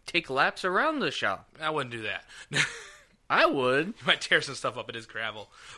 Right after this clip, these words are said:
Speaker 2: But, um, so that's June sixteenth. And then, lastly, June eighth, or July eighth,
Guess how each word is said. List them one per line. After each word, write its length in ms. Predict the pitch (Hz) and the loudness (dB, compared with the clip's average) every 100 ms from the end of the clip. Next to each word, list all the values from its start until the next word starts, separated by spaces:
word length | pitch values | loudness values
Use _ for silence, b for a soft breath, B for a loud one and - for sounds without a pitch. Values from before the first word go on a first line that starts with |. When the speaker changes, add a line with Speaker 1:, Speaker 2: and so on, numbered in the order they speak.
| B | B
Speaker 2:
But, 240 | 220 - - | 4 4 2
um, 400 | 170 151 131 110 - | 2 4 2 -4 -10
so 140 | 160 | -4
that's 360 | 156 175 - 143 | 4 4 2 -6
June 260 | 135 151 | -6 -8
sixteenth. 440 | - - 214 208 - | -8 -6 -4 -4 -8
And 100 | 170 | 0
then, 380 | 220 202 151 127 - | 2 2 0 -6 -6
lastly, 580 | 147 165 - 165 160 | -2 -2 -2 -4 -4
June 400 | 123 123 175 185 175 - | -6 -6 -6 -6 -10 -6
eighth, 260 | 185 175 | -6 -2
or 80 | 131 | -4
July 460 | 127 147 170 170 160 - | -2 -4 0 0 0 -6
eighth, 400 | 185 185 - | -8 -8 -12